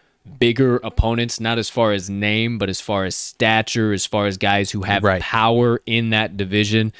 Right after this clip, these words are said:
Speaker 1: You know, right now, the middleweight division is absolutely stacked. And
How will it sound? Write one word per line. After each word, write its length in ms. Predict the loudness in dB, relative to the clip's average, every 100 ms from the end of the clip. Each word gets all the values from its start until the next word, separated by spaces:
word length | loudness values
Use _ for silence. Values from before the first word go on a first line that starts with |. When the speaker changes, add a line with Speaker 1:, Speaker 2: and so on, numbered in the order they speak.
| -16 -20 -20 -4
Speaker 1:
You 140 | 0
know, 440 | 2 4 2 0 -6
right 360 | 0 2 2
now, 260 | 0 2 2
the 100 | 0
middleweight 380 | 0 2 2 0
division 400 | 0 -2 -2 -6
is 180 | -8 -6
absolutely 800 | -4 -2 -2 -6 -4 -6 -6 -10
stacked. 720 | -8 -10 -4 -2 -2 -6 -16 -20 _ _ _ -6
And 540 | -2 0 0 -2 -6